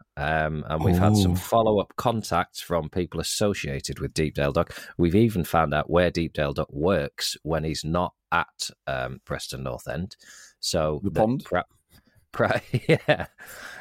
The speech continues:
Speaker 1: yeah. He, um, works in a quacker factory. <laughs>
Speaker 2: <laughs> Oh, lovely.
Speaker 1: Um, so, yeah, it,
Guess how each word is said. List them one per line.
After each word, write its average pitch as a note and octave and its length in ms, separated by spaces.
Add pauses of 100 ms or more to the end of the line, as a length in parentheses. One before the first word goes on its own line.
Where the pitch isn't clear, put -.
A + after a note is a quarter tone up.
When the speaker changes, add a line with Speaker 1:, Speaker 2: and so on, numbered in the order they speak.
Speaker 1:
yeah. F2 400
He, F#2+ 240
um, F2 320 (140)
works F2+ 280
in E2 100
a D#2 40
quacker F2+ 300
factory. - 520 (380)
<laughs> - 0
Speaker 2:
<laughs> C#3 240
Oh, B2+ 400
lovely. A2 640 (1040)
Speaker 1:
Um, E2+ 460 (120)
so, G2+ 480 (100)
yeah, G2 280 (180)
it, F#2+ 180